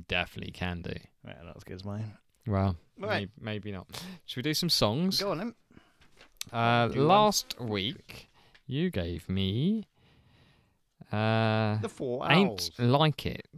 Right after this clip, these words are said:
Speaker 1: by The Four Owls.
Speaker 2: How many
Speaker 1: Uh,
Speaker 2: owls do you need?
Speaker 1: Are they a group or have they just come together for this?
Speaker 2: They
Speaker 1: Are
Speaker 2: are
Speaker 1: they
Speaker 2: a group. They
Speaker 1: Oh.
Speaker 2: are four men.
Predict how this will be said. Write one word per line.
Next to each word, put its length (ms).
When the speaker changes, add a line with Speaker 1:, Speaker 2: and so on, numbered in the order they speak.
Speaker 1:
by 260
The 120
Four 600
Owls. 720
Speaker 2:
How 100
many 480
Speaker 1:
Uh, 180
Speaker 2:
owls 140
do 100
you 120
need? 380
Speaker 1:
Are 100
they 600
a 120
group 380
or 320
have 100
they 120
just 180
come 160
together 260
for 120
this? 300
Speaker 2:
They 180
Speaker 1:
Are 100
Speaker 2:
are 40
Speaker 1:
they 40
Speaker 2:
a 40
group. 280
They 160
Speaker 1:
Oh. 40
Speaker 2:
are 40
four 480
men. 380